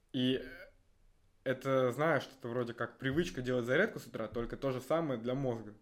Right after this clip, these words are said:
Просто, ну, хавать любую информацию как можно больше, больше, больше. А когда ты еще и, э, делом каким-то занимаешься, то, ну, вот, а, отсюда у меня и заканчиваются силы к вечеру.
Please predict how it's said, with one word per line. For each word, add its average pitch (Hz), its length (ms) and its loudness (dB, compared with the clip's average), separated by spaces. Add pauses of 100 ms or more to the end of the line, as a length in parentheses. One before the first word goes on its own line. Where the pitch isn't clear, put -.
Просто, 131 520 0
ну, 135 180 -4
хавать 135 420 0
любую 123 380 -2
информацию 117 560 -4
как - 140 -2
можно 135 320 -2
больше, 123 480 -4
больше, 127 340 -2
больше. 113 460 -6 (800)
А 120 80 2
когда 143 220 6
ты 143 100 -2
еще 143 300 2
и, 127 180 0 (720)
э, 117 480 0
делом 190 340 4
каким-то 120 300 -8
занимаешься, 113 720 -8 (2000)
то, 123 440 0
ну, 120 280 -4 (140)
вот, 110 120 -12 (220)
а, - 240 -6
отсюда 127 320 -6
у 120 40 -6
меня 117 100 -2
и 110 40 -2
заканчиваются 107 560 -8
силы 107 260 -10
к - 100 -20
вечеру. 101 320 -14